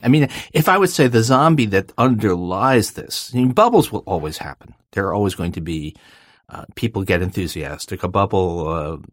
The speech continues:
eh, th-, you know, there, there have been scores, if not hundreds, of financial bubbles over the course of, of the modern era. What matters,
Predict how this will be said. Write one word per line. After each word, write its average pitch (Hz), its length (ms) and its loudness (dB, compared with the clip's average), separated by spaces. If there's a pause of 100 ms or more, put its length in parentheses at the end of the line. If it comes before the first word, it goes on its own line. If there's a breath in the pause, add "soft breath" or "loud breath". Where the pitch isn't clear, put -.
(140)
eh, 80 340 -14 (420)
th-, - 180 -8 (500)
you 92 100 -10
know, - 100 -12
there, 87 220 -4
there 90 200 0
have 95 220 -4
been 85 320 -2 (800 soft breath)
scores, 90 600 -2
if 87 140 -8
not 85 160 0
hundreds, 85 460 -2
of 78 100 -6
financial 82 460 -6
bubbles 73 500 -8
over 76 140 -6
the 73 80 -12
course - 340 -10
of, - 260 -16
of 76 360 -14
the 82 100 -6
modern 78 560 -4
era. 95 300 -2 (520 loud breath)
What 135 280 0
matters, 156 580 4